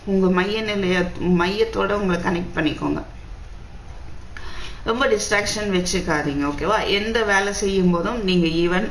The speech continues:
மையத்தோட, உங்களுக்கு புரியல அப்படின்னு நினைச்சீங்கன்னா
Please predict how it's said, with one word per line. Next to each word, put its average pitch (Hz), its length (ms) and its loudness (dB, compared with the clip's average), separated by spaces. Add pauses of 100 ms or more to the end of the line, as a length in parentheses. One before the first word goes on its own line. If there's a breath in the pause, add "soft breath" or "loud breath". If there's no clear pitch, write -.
(100)
மையத்தோட, 160 420 0
உங்களுக்கு 160 500 0
புரியல 170 360 2
அப்படின்னு 156 300 0
நினைச்சீங்கன்னா 151 460 -4